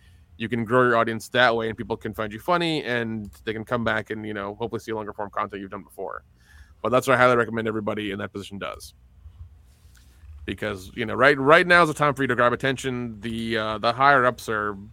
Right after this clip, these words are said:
are dying, and they're floundering, and they're, they, you know, there's this whole strike going on that stopped the industry cold, cold in the tracks. Um, and Hollywood can go fuck itself, in all honesty. I don't really care.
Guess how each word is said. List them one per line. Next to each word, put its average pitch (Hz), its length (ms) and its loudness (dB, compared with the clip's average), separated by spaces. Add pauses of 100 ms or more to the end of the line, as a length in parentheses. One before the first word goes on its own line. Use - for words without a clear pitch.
(720)
are 110 100 0
dying, 151 480 6
and 120 80 -2
they're 113 80 -2
floundering, 139 720 0
and 110 100 -8
they're, 110 160 -6 (160)
they, 117 200 -4
you 110 240 -10
know, 107 80 -8
there's 107 200 -12
this 104 100 -16
whole 139 200 -4
strike 135 240 -2
going 127 200 0
on 123 140 -4
that 110 100 -10
stopped 135 300 0
the 127 60 0
industry 120 260 -8
cold, 123 320 -8
cold 131 220 -2
in - 20 -8
the 117 80 -4
tracks. - 560 -4 (560)
Um, 101 500 -6 (880)
and 113 160 -8
Hollywood 143 280 4
can 123 80 -6
go 117 100 -2
fuck 117 160 -2
itself, 107 240 -8
in 104 60 -10
all 101 120 -8
honesty. 101 320 -14 (520)
I - 40 -10
don't 110 80 -10
really 104 120 -8
care. 101 320 -4